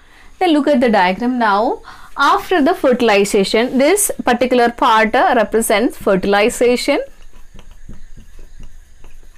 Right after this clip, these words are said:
After the fertilization,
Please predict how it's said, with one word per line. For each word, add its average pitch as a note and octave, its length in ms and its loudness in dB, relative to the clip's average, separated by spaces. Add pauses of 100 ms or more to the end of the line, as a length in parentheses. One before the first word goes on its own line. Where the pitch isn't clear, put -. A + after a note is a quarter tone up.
(1300)
After E4+ 240 2
the G4 60 2
fertilization, C4 960 2